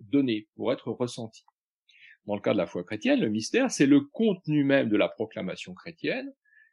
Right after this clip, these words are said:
et on remarque qu'au lieu de dire « Je ne te parle pas des mystères parce que tu ne peux pas comprendre », les premiers chrétiens annoncent en priorité le mystère, ce que l'homme ne peut pas comprendre, parce qu'il ne peut pas le comprendre,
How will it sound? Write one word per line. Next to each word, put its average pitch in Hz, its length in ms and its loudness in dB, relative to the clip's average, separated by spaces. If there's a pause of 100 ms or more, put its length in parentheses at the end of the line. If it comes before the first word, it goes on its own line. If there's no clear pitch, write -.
et 123 80 -4
on 135 140 2
remarque 160 480 2
qu'au 127 360 6
lieu 180 200 0
de 165 140 8
dire « 170 460 0 (2000)
Je - 200 -8
ne 113 80 -2
te 135 100 2
parle 127 300 2
pas 156 100 6
des 113 140 0
mystères 135 440 2
parce - 160 -10
que - 80 -6
tu 117 160 -8
ne 110 80 -8
peux 107 140 -10
pas 98 140 -4
comprendre », 269 600 -2 (260)
les 135 140 4
premiers 139 360 0
chrétiens 226 540 -4
annoncent 196 560 2
en 131 160 2
priorité 143 580 4
le 104 120 4
mystère, 160 560 0 (180)
ce - 160 -4
que 139 140 0
l'homme 139 220 4
ne 107 80 0
peut 107 140 -8
pas 120 140 0
comprendre, 262 500 -8 (360)
parce 233 260 -2
qu'il 196 200 0
ne 113 80 4
peut 107 180 -2
pas 107 120 4
le 95 80 -2
comprendre, 240 500 -6